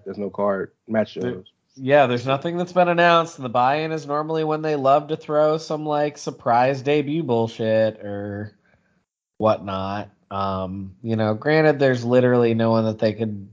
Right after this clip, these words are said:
Speaker 2: bring in at this point that would make the impact that, like, the Danielson Punk announcements did.
Speaker 1: Well, there's one, but he's, uh, he's, Bray Wyatt's making a movie right now.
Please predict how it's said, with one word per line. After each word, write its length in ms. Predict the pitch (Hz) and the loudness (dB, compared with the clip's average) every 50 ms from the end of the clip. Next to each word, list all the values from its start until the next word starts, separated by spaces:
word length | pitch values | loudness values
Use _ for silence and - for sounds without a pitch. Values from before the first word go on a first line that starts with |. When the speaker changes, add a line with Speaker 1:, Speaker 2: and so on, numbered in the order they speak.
| _ _ - | _ _ -2
Speaker 2:
bring 260 | 117 113 110 107 107 | 0 2 2 2 2
in 260 | 107 107 107 107 104 | 0 2 2 2 0
at 160 | 101 95 101 | -2 -4 -2
this 180 | - 107 104 - | 0 0 0 -2
point 360 | - - 113 104 101 101 95 98 | -4 -6 -4 -4 -2 -2 -2 -2
that 160 | 101 95 90 | -2 -2 0
would 140 | 98 98 95 | -2 -4 -4
make 260 | 101 104 101 98 101 | -4 -4 -4 -6 -6
the 160 | - 101 101 | -4 -4 -2
impact 560 | 101 98 98 98 110 98 92 95 92 - - - | -2 -2 -4 -4 -2 0 0 0 -2 -4 -4 -2
that, 220 | 98 92 90 80 | 0 0 0 0
like, 480 | 90 92 90 90 90 87 - - - _ _ _ _ _ _ _ _ _ _ _ _ _ _ _ _ - | 0 0 0 0 -2 -4 -8 -14 -20 _ _ _ _ _ _ _ _ _ _ _ _ _ _ _ _ -2
the 80 | 107 104 | -2 0
Danielson 1300 | 92 104 101 101 104 98 101 101 98 95 - - 98 92 95 92 92 92 90 90 90 90 92 95 95 - _ _ _ _ _ _ _ _ _ - | 2 2 2 0 0 -2 -2 -2 -4 -4 -4 -4 -4 -2 -2 -2 -2 -2 -4 -4 -4 -6 -6 -8 -10 -16 _ _ _ _ _ _ _ _ _ -4
Punk 260 | - 104 101 98 - | -4 -2 -2 -2 -4
announcements 600 | 98 92 90 90 87 85 - 90 87 85 - - | -4 -4 -4 -4 -6 -8 -10 -10 -12 -12 -10 -8
did. 200 | - 87 87 98 | -6 0 4 4
Speaker 1:
Well, 160 | 214 147 - - - - _ _ _ _ _ _ - | 4 4 2 -6 -20 -20 _ _ _ _ _ _ 0
there's 260 | - 175 180 160 131 120 | 2 4 4 4 4 2
one, 400 | 113 113 120 123 127 127 120 104 | 2 4 4 4 4 2 0 0
but 360 | - 117 117 110 107 - - _ | 0 2 2 2 2 0 -4 _
he's, 260 | - - 131 120 107 120 | -8 -4 -2 -2 0 0
uh, 60 | 113 | 0
he's, 200 | 107 127 123 110 | 0 0 0 -2
Bray 360 | - _ _ - 120 135 139 135 | -2 _ _ -6 0 2 4 6
Wyatt's 300 | 120 123 120 110 104 104 | 6 6 6 4 4 0
making 220 | 104 98 101 92 | -4 -6 -6 -8
a 20 | 95 | -10
movie 200 | 95 95 92 87 | -10 -12 -14 -16
right 180 | 85 85 - | -18 -20 -20
now. 80 | - | -20